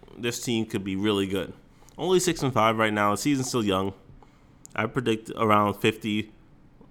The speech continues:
fifty plus games for sure that they'll win.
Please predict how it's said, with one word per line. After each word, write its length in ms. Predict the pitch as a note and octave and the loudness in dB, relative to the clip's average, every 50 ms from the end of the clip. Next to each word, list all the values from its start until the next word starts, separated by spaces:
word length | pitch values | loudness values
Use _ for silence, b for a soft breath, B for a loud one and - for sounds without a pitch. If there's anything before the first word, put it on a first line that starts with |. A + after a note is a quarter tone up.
| - - - - - - | -20 -20 -20 -20 -12 -6
fifty 380 | - A#2 A2+ - - A#2+ A#2 | -4 -4 -4 -2 -4 -4 -4
plus 420 | G#2+ - - A#2+ A2 A2 G#2 - - | -4 -2 0 2 2 2 0 -2 -4
games 520 | - G#2+ G2+ G#2 G#2 G#2+ A2 A#2 - - | -2 0 2 2 2 2 0 -2 -4 -6
for 180 | - - A2+ G#2 | -8 -4 -4 -4
sure 280 | - - G#2+ G#2+ A2 | -2 -2 -2 0 0
that 160 | A2 G#2 G2+ - | 0 0 0 0
they'll 260 | G#2+ G#2 G#2 G#2 G2+ | 0 0 0 0 0
win. 300 | F#2+ F#2 G#2 C#3+ F3+ | 0 -2 -2 -2 -4